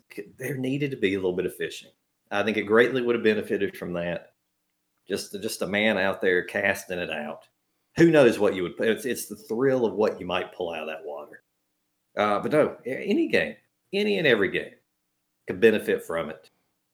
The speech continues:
Um, I just, I, I, I think people are starting to catch on to it. I think I, I, uh, more games. Sea of Stars had a great little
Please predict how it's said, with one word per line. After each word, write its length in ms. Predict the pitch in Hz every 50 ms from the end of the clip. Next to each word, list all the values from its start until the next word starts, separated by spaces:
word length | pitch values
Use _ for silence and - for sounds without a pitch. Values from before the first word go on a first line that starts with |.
| _ _ -
Um, 480 | 90 92 90 90 87 85 80 80 82 87
I 300 | 95 107 107 120 113 104
just, 320 | 104 113 - - - _ -
I, 100 | 110 110 - - 117 110 107 - - - - -
I, 120 | - -
I 40 | 113
think 260 | - - 143 160 - - _ _ _ _ _ _ _ _ _ -
people 260 | - 175 180 175 170
are 80 | 160 160
starting 280 | - - 165 151 147 139
to 40 |
catch 300 | 120 - 143 127 120 -
on 200 | 123 107 104 90 -
to 160 | - 95 85
it. 80 | 82 85
I 140 | 80 76
think 160 | - 82 85 - _ -
I, 40 | - 104
I, 460 | - - 107 104 107 107 - - 131
uh, 20 | 110
more 240 | 113 123 143 147 -
games. 340 | 135 123 120 117 117 117 -
Sea 140 | - 202
of 80 | 208 -
Stars 340 | - - 151 160 160 147 -
had 120 | 120 101 92
a 40 |
great 300 | 85 92 95 92 87 -
little 300 | 95 90 82 80 - -